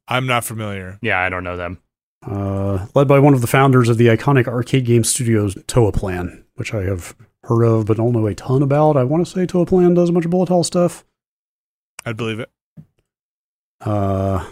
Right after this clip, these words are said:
Speaker 3: God, there's more in here.
Speaker 1: <laughs>
Speaker 3: I'm out of breath. Bitwave Games.
Speaker 1: Uh-huh.
Speaker 3: Geotech.
Speaker 1: Uh-huh.
Speaker 3: Uh,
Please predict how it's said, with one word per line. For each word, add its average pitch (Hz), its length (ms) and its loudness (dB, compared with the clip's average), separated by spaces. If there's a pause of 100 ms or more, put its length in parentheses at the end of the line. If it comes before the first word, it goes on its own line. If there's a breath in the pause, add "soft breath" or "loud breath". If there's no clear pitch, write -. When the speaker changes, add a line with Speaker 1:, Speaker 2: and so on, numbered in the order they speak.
(120)
Speaker 3:
God, 90 200 -8
there's 87 200 -10
more 87 220 -6
in 85 100 -6
here. 87 200 -4 (140)
Speaker 1:
<laughs> - 140 -18
Speaker 3:
I'm 101 100 -2
out 92 120 -2
of - 80 -8
breath. 87 380 -6
Bitwave 123 540 2
Games. 127 500 6
Speaker 1:
Uh-huh. 127 540 0 (280)
Speaker 3:
Geotech. 123 1000 2 (100)
Speaker 1:
Uh-huh. 135 560 0 (760)
Speaker 3:
Uh, 90 1120 -2